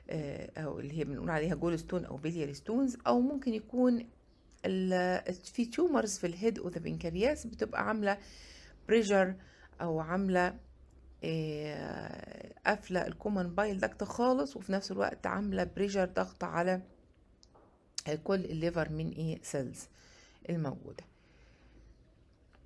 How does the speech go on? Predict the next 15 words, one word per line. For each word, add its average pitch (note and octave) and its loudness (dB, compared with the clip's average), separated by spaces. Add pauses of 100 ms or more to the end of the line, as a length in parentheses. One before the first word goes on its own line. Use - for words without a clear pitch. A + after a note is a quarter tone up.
(2000)
عايزين D#3+ 4
نعرف G#3 4
بقى A3+ 4
الباثوجينيسيس A3 2
اللي E3+ 0
بيحصل F3 -2
في E3 -6
كل F3 0
تايب F3 0
من E3 0 (300)
ال-، D#3+ 0 (160)
التايب D#3+ 0
بتاعه D#3 -2
الجوندس. A#2 -8 (840)
الهيموليتيك، B3 4